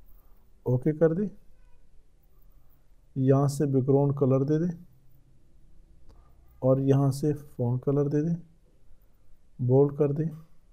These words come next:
इसको भी दोस्तों हमने इसी तरह किया है,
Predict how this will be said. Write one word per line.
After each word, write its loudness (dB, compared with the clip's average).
इसको 0
भी 2
दोस्तों 2
हमने 0
इसी -4
तरह 0
किया -2
है, -6